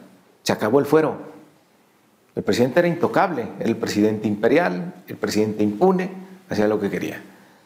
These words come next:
Ahora el presidente es responsable ante la ley por los delitos que pueda cometer, incluso en funciones.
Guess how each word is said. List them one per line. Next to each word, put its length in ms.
Ahora 220
el 60
presidente 380
es 120
responsable 540
ante 160
la 120
ley 420
por 120
los 120
delitos 320
que 100
pueda 240
cometer, 480
incluso 340
en 80
funciones. 560